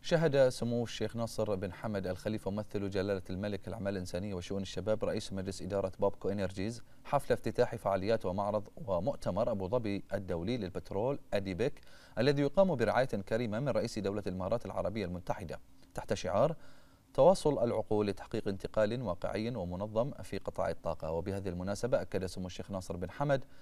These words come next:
أهمية مؤتمر ومعرض أبو ظبي الدولي للبترول، باعتباره أحد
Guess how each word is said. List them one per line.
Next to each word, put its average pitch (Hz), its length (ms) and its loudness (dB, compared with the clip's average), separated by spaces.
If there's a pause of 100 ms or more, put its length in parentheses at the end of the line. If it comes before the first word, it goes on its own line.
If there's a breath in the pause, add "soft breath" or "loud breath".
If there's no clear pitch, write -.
(220 loud breath)
أهمية 165 380 2
مؤتمر 117 480 4
ومعرض 107 380 4
أبو 95 180 -2
ظبي 107 180 0
الدولي 92 420 -2
للبترول، 92 500 0 (380 soft breath)
باعتباره 104 680 0
أحد 135 340 0